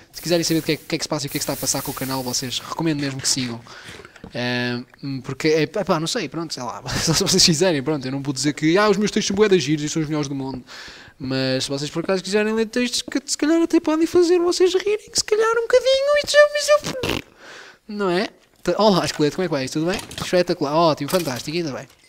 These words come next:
Olá, zombie, como é que vai isso? Então, pá, tu, está-se fixe? Ok. Eh, eu vou apanhar este lápis azul e porque dá sempre jeito para fazer vidro.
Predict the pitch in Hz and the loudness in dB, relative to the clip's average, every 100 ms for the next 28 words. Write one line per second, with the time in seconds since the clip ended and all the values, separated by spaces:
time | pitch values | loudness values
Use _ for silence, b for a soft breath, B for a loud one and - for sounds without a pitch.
0 | B B B B 170 139 175 220 220 170 | B B B B -6 -2 -2 -2 -2 -2
1 | 170 185 202 214 277 254 196 190 - 226 | 0 0 -2 -4 -4 -2 2 4 4 -2
2 | - - - 220 - 202 240 - - - | -4 -10 -12 -8 -6 -6 -6 -12 -18 -10
3 | 151 87 82 B B B B - 160 151 | -10 -10 -18 B B B B -6 -2 -2
4 | 156 160 165 151 156 147 147 147 139 143 | -2 -2 -2 0 -2 -2 -2 -2 -2 -4
5 | 139 135 147 131 147 123 147 - 120 135 | -6 -6 -4 -2 -4 -4 -6 -6 -8 -6
6 | 139 120 139 143 | -6 -4 -4 -4